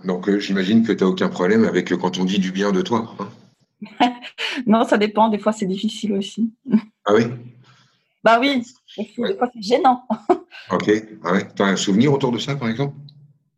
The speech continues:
Speaker 2: Qu'on me dise du, des, des choses bien de moi ?
Speaker 1: Ouais, et puis que ça te gêne, ouais.
Speaker 2: Euh, c'est, ouais. Euh,
Speaker 1: <laughs>
Speaker 2: non, mais c'est, <laughs> alors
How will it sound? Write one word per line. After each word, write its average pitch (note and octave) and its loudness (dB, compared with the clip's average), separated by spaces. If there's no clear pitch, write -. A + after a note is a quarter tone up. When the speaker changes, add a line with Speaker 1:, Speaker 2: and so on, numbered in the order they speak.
Speaker 2:
Qu'on G#3 0
me G#3 4
dise G#3+ 4
du, G#3 0
des, F#3 4
des E3+ -6
choses G3 -6
bien C4+ 2
de G#3 -6
moi ? G#3+ 2
Speaker 1:
Ouais, A3+ 0
et F#2 -2
puis F#2 -2
que F#2 0
ça F2 -2
te D#2 -4
gêne, A3+ 0
ouais. F2+ -8
Speaker 2:
Euh, G3+ 0
c'est, G#3 -2
ouais. A3 4
Euh, - -10
Speaker 1:
<laughs> - -
Speaker 2:
non, E4+ 4
mais F4+ 2
c'est, C#4+ -2
<laughs> - -12
alors A#3+ 2